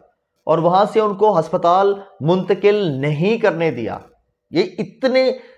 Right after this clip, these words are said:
बदतरीन और इतने सफाक मुल्जमान थे कि इन्होंने वहाँ पर इतनी बड़ी बदमाशी की कि वहाँ पे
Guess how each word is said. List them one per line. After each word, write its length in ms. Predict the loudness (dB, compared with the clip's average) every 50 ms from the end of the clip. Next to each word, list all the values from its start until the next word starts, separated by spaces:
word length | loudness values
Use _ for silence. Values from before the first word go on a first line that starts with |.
| _ _ -8
बदतरीन 680 | -2 -2 -2 -2 -2 -6 0 0 2 2 2 0 2 2
और 140 | 4 2 2
इतने 240 | 2 0 0 0 0
सफाक 600 | -2 -2 -4 -4 -4 -4 -2 0 0 0 0 0 0
मुल्जमान 540 | 0 0 0 2 0 0 2 2 0 0 -4 -8
थे 80 | -12 -14 -14 -16 _ _ _ _ _ -20 _ -2
कि 100 | 0 2
इन्होंने 260 | 2 4 4 4 2 2
वहाँ 260 | 2 2 0 0 0
पर 340 | 2 2 2 2 0 -4 -10 -20 -18 _ -4
इतनी 360 | -4 -4 -4 -2 0 2 2 2
बड़ी 220 | 2 0 -2 0
बदमाशी 500 | 2 2 2 4 2 0 0 -2 -6 -4
की 220 | -2 -2 -2 -2
कि 100 | -2 -2
वहाँ 280 | -2 -2 0 0 0 0 0
पे 260 | -2 -2 -2 -6 -6